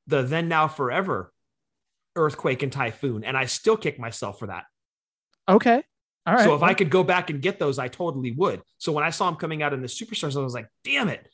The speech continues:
Speaker 1: I should have jumped in because then it wouldn't be like I'm having to go back and complete," but I just, I have to cut bait on this one, dude. I just, I can't jump in. I want to because I love these things too, not as much as you, but I do love these,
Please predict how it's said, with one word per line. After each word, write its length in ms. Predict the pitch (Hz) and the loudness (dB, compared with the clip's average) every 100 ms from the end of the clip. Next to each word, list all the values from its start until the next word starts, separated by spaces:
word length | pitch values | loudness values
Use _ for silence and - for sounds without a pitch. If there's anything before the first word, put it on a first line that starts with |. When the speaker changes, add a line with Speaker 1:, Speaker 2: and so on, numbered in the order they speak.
| _ _ _ | _ _ _
Speaker 1:
I 60 | 156 | -4
should 280 | 147 - 311 | -2 0 0
have 100 | 240 | 2
jumped 360 | 151 202 196 | 4 2 2
in 280 | 180 180 180 | -2 -2 -2
because 300 | 165 160 139 | -4 -4 -4
then 140 | 160 202 | -2 -2
it 80 | |
wouldn't 240 | 196 190 165 | 0 -2 -2
be 120 | 175 | -2
like 160 | 160 143 | -2 -2
I'm 100 | 143 | -2
having 200 | 151 147 | -4 -4
to 40 | |
go 140 | 135 127 | -4 -4
back 240 | 139 139 | -2 -4
and 80 | 131 | -8
complete," 400 | 117 107 185 - _ _ | -12 -2 -2 -2 _ _
but 80 | - | 0
I 80 | 165 | 2
just, 180 | 160 - | 2 0
I 120 | 160 | 0
have 220 | 151 160 - | 2 -2 -2
to 60 | |
cut 320 | - 175 131 | -4 -2 0
bait 180 | 147 151 | 0 0
on 140 | 143 120 | -2 -6
this 140 | 113 | -10
one, 100 | 120 | -8
dude. 120 | 113 123 | -6 -4
I 80 | |
just, 300 | 120 123 - _ _ - | -6 -8 -14 _ _ -4
I 80 | 123 | -4
can't 340 | - 170 135 | -2 -4 -2
jump 160 | 151 131 | -2 -2
in. 60 | |
I 140 | 139 135 | 0 0
want 260 | 135 247 - | 2 0 0
to 280 | 135 107 104 _ _ | -6 -6 -10 _ _
because 220 | - 156 | -2 -2
I 160 | 147 170 | 2 2
love 200 | 220 196 | 4 2
these 180 | 170 160 | 0 -6
things 200 | 160 135 | -6 -4
too, 140 | 240 | -2
not 160 | 156 165 | 0 0
as 100 | 147 | -2
much 180 | 143 131 | -4 -4
as 100 | 123 | -4
you, 100 | 214 | -2
but 100 | 147 | 0
I 100 | 127 | -2
do 140 | 139 | -4
love 220 | 156 147 | -2 -4
these, 300 | 131 120 - | -4 -8 -10